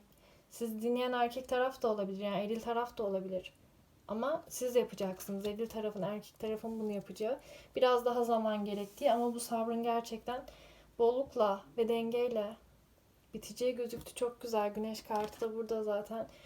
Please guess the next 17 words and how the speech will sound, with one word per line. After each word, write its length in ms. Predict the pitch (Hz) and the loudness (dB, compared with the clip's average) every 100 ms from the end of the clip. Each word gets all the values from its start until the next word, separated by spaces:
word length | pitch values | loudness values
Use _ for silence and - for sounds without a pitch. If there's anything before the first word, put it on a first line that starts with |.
| - - | -16 -8
Ya 80 | 214 | 4
fark 320 | 233 233 233 | 6 6 4
ettiniz 400 | 269 294 320 330 | 0 0 0 0
mi? 260 | 277 240 233 | 0 0 0
Burada 180 | 240 | 0
hiçbir 580 | 269 294 294 - 320 320 | -2 -2 -4 0 2 0
kötü 280 | - 269 269 | -2 -6 -6
kart 380 | - 233 233 - | 0 0 0 -2
gelmedi. 420 | 226 220 220 208 | 0 2 0 2
Enerjiler 600 | 220 226 240 247 269 262 | 2 0 -2 0 0 0
ne 80 | 269 | -2
kadar 280 | 285 277 254 | 0 2 0
güzel 360 | 247 262 277 | 0 0 2
ve 100 | 294 285 | 0 0
ne 140 | 262 | -2
kadar 420 | 262 226 214 202 | 0 0 0 -2
temiz. 360 | - 208 226 | -4 -4 -4